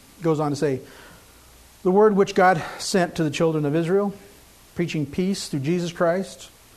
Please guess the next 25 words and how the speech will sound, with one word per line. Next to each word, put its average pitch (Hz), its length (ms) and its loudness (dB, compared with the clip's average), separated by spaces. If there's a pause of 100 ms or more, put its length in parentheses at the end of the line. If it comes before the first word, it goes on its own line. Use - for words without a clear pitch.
(560)
he 233 80 0
is 202 100 0
Lord 220 160 4
of 202 100 2
all. 175 300 0 (2000)
That 151 260 0
word 170 300 0
you 190 60 0
know, 185 360 0 (1600)
which 147 180 -6
was 135 180 -4
proclaimed 185 520 -2
throughout 151 540 -2
all 151 220 0
Judea, 127 420 -6 (1040)
and 165 140 0
began 160 340 0
from 160 140 -2
Galilee 147 480 2
after 135 240 -4
the 117 80 -6
baptism 147 520 -2
which 135 220 -6
John 139 320 -4
preached." 123 400 -10